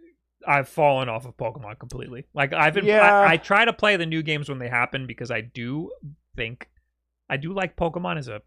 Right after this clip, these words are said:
Speaker 1: as, as a, I don't know, group of characters, as a, I don't wanna say franchise, as an I P. Like, I like, I like
Speaker 2: You like Pokemon as a concept.
Speaker 1: Yes, there you go.
Speaker 2: You like it. You like the idea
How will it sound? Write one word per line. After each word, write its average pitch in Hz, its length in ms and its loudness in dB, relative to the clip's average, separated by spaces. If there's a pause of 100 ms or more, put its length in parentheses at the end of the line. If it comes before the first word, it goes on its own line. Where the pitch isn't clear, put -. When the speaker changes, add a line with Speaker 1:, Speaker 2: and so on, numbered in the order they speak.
Speaker 1:
as, 120 180 -10
as 117 260 -10
a, 101 180 -10 (680)
I 147 160 4
don't 139 120 0
know, 127 200 -2
group 156 360 -6
of 139 180 -10
characters, 170 720 -6 (400)
as 139 200 2
a, 123 220 -2 (240)
I 156 80 2
don't 196 100 6
wanna 202 160 2
say 151 160 0
franchise, 135 960 -2 (460)
as 156 160 4
an 151 80 -4
I 160 240 2
P. 208 400 -4
Like, 156 160 2
I 156 60 6
like, 185 280 4 (180)
I 160 160 4
like 196 320 4
Speaker 2:
You 262 220 2
like 262 480 4 (200)
Pokemon 196 480 2
as 170 160 -4
a 147 80 -4
concept. - 1080 -8
Speaker 1:
Yes, 123 460 -10
there 143 180 -10
you - 120 -14
go. 139 120 -12 (480)
Speaker 2:
You 170 180 0
like 220 280 4
it. 202 200 4
You 170 160 -4
like 185 340 2
the 208 160 -2
idea 160 440 0